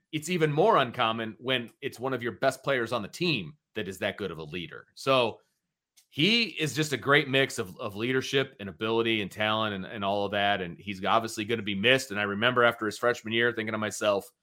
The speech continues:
"Better enjoy these next two years because there's no chance he's coming back for a fourth year." And here we are.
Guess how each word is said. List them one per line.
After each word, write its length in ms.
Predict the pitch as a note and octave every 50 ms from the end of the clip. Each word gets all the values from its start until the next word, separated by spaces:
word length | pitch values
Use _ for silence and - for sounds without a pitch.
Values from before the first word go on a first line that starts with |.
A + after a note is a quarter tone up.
| _ _ _ _ _ _ _ _ _ _ _ _ -
"Better 340 | D#2 E2 G#2 A#2 A#2+ B2 B2+
enjoy 280 | A#2+ A2+ B2 B2 B2 A#2+
these 200 | B2 A#2 G2+ A#2+
next 220 | A#2 A#2 - -
two 100 | - B2+
years 380 | A#2 A#2 A2+ G2+ F2+ D#2+ D#2 -
because 360 | - F2+ E2+ - G#2+ F#2+ F2+
there's 200 | F#2+ F#2 F2 G2+
no 160 | G#2 G#2+ G#2+
chance 340 | A2 - A#2+ G#2+ F#2+ F2 -
he's 140 | G2 F2+ -
coming 260 | - A2 G2 G2 F#2
back 240 | F#2+ F2+ E2+ - -
for 120 | G2+ F2+
a 40 | E2+
fourth 320 | - G#2+ F#2+ F2+ - -
year." 220 | F#2+ G#2 B2 B2+ A2
And 80 | F#2+
here 160 | G2+ G#2 G#2
we 100 | G#2 G#2
are. 420 | G#2+ A#2 C3 C#3+ D3+ D3+ D3+ D3+